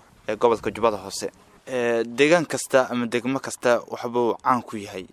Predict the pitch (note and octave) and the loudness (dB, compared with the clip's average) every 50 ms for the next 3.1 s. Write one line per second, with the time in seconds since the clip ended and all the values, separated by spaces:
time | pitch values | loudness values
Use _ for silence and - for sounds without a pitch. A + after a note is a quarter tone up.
0 | _ _ - - B2 A2+ - - E3 E3 E3+ E3 D#3+ D#3 C3 - - - _ _ | _ _ -8 -8 -8 -8 -6 -6 -4 -4 -2 0 0 0 0 -2 -6 -12 _ _
1 | _ _ - - - F3+ F3 - F3 D#3+ C#3+ G2+ B2+ C3 C3 G#2 D3+ D3 - - | _ _ -8 -4 -4 -2 2 4 4 4 6 4 2 2 2 2 0 0 0 0
2 | - D#3 D3 - - - B2 - C#3+ C#3 B2+ - A#2 A2 G#2+ B2 C3 A#2+ G#2 G#2 | -2 -2 -2 -2 -2 -4 -4 -4 -4 -4 -4 -2 -2 -2 0 0 0 0 0 0
3 | G#2 G2+ | 0 0